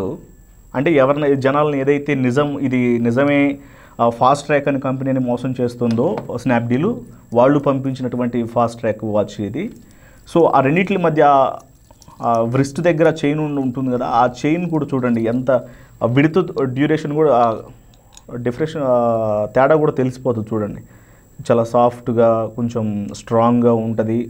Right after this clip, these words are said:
విడ్త్ ఎక్కువ ఉంటుంది. ఇదేమో విడ్త్ తక్కువ ఉంటుంది, చాలా పల్చగా ఉంటది.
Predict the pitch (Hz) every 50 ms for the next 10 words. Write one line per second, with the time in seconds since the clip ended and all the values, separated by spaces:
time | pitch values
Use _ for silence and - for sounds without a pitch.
0 | - 127 123 131 135 139 139 151 139 139 - 131 127 120 120 117 113 - 107 107
1 | 107 110 110 113 - - - - - - - - - 139 139 151 151 160 156 143
2 | 131 135 139 139 165 156 - 131 131 - 147 147 139 131 127 123 120 127 120 117
3 | 120 123 127 120 123 123 120 117 120 117 120 127 127 - - 135 127 123 120 117
4 | 113 113 110 117 110 110 107 110 -